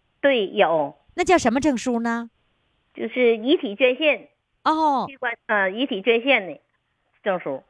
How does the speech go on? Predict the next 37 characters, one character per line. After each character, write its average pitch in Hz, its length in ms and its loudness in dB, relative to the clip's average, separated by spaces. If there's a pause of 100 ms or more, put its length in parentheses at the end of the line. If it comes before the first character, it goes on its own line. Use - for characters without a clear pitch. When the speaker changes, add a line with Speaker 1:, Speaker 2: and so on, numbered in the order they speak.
(160)
Speaker 2:
嗯， 277 540 -4 (420)
Speaker 1:
嗯。 214 80 0
Speaker 2:
我 269 60 8
觉 302 140 4
得 339 220 2 (260)
你 285 300 2
首 220 260 4
先 320 340 0 (160)
是 370 220 0
有 262 240 6
勇 240 260 2
气， - 440 -8
而 277 180 6
且 202 400 -4
有 208 320 4
这 330 160 0
种 202 120 0
爱 214 200 2
心， 220 240 -2
我 208 80 0
们 233 100 4
给 302 120 2
你 339 100 -2
掌 254 180 2
声。 247 200 0 (760)
其 494 220 6
实 285 220 2
呢， 330 260 6
Speaker 1:
谢 - 0 -
谢， - 100 -8
谢 240 60 -6
谢。 - 60 -2
Speaker 2:
说 440 200 6
到 415 100 10
这 392 120 4
儿 277 160 6
哈， 214 280 4